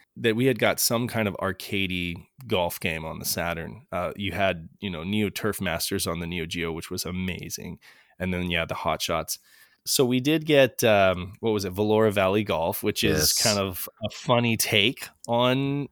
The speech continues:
Speaker 1: on, you know, Pebble Beach. But again, it's still kinda hard, <laughs> you know?
Speaker 2: Yep.
Speaker 1: Like, it's not, it's, it's not that it's an arcadey style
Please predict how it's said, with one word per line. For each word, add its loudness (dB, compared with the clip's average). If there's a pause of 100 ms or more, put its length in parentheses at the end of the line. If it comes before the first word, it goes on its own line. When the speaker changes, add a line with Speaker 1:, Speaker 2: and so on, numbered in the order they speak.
Speaker 1:
on, -2
you 0
know, 0
Pebble 0
Beach. -2
But 6
again, 4
it's 0
still 6
kinda 0
hard, 0 (200)
<laughs> 4
you 8
know? 8
Speaker 2:
Yep. -16 (200)
Speaker 1:
Like, 6
it's 6
not, 2 (460)
it's, 0
it's 0
not 0
that 2
it's 0
an 0
arcadey 4
style 2